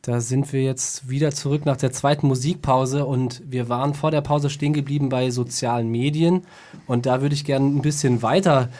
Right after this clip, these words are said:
dranbleiben, weil soziale Medien, die gibt's ja jetzt seit ein paar Jahren, wahrscheinlich am Anfang als die Top-Innovation gefeiert, mittlerweile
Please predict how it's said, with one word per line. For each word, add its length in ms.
dranbleiben, 920
weil 220
soziale 480
Medien, 400
die 80
gibt's 240
ja 240
jetzt 220
seit 160
ein 160
paar 200
Jahren, 480
wahrscheinlich 460
am 100
Anfang 560
als 480
die 340
Top-Innovation 1000
gefeiert, 560
mittlerweile 680